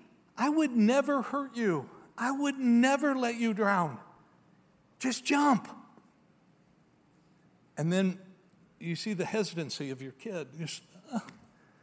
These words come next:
And, and by the way, you know what's going through your kid's mind? Everything you've ever said to him before, him or her, they, they're weighing all of that. How have you been in the past? The last time you said, "Trust me, pull my finger."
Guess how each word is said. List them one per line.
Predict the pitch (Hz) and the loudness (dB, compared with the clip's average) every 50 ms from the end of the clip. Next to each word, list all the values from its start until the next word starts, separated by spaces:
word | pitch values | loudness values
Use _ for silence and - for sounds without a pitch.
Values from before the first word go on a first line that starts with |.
| _ _ _ _ - - | _ _ _ _ -4 0
And, | 220 220 220 | 2 4 6
and | 247 220 | 6 8
by | 247 247 | 8 8
the | 240 | 8
way, | 240 240 226 | 8 6 6
you | 208 196 | 6 6
know | 196 214 | 4 4
what's | 202 - | 4 4
going | - 226 214 | 4 4 4
through | 180 214 | 4 4
your | 208 190 170 | 4 4 2
kid's | - - 214 - - | 4 2 2 2 4
mind? | 208 202 208 226 220 214 - | 4 6 6 6 4 2 2
Everything | 180 226 254 262 302 285 254 - 285 277 254 | 4 2 4 4 2 0 0 0 0 2 2
you've | 240 226 202 | 4 4 4
ever | 208 214 208 226 | 2 2 2 0
said | 175 - 214 220 196 | 0 0 0 0 0
to | 202 | 2
him | 147 190 196 180 | 2 2 2 2
before, | 170 233 - - 254 226 190 185 196 202 - - - - - - _ _ _ _ _ _ _ _ _ _ | 2 0 -2 0 2 2 4 4 2 0 -2 -8 -20 -20 -20 -20 _ _ _ _ _ _ _ _ _ _
him | - 185 208 226 | 0 2 4 4
or | 208 | 4
her, | 180 202 202 208 226 208 - - 190 170 | 4 4 4 2 0 -2 -6 -10 -12 -6
they, | 151 180 214 | -2 0 0
they're | 185 156 208 214 240 220 | 0 2 2 4 4 4
weighing | 214 226 233 320 339 359 359 349 269 | 4 4 2 2 2 2 2 2 2
all | 185 160 151 147 139 | 2 2 2 2 2
of | 151 139 139 | 2 2 2
that. | 127 117 113 110 120 - - - - - - - - - - - | 2 2 2 2 0 -2 -6 -20 -20 -20 -20 -20 -20 -20 -6 2
How | - 254 294 311 302 | 6 8 8 10 10
have | 302 302 262 | 8 6 6
you | 247 262 269 | 6 6 6
been | 262 262 262 254 | 6 6 6 6
in | 247 233 226 | 6 6 6
the | 214 | 4
past? | - - 233 233 214 202 165 - - - - - - - - - - _ _ _ _ - - - - - - - _ | 4 4 4 4 4 4 2 0 -2 -6 -6 -8 -8 -10 -10 -10 -14 _ _ _ _ -12 -12 -12 -12 -16 -20 -6 _
The | - 190 226 226 | 4 6 6 8
last | 247 269 269 - - | 8 8 6 6 6
time | 254 254 226 | 6 6 6
you | 220 202 | 6 6
said, | 170 - 214 196 165 | 6 6 4 4 4
"Trust | - - 208 214 175 - - | 4 4 4 4 4 4 4
me, | 208 175 160 135 117 - - - - - - - - _ _ _ _ | 2 4 4 2 0 -2 -6 -14 -18 -20 -20 -20 -20 _ _ _ _
pull | - - 262 269 | 2 4 4 4
my | 254 240 233 214 | 6 4 2 2
finger." | - - 254 262 247 220 180 147 117 | 2 0 0 2 4 6 6 4 2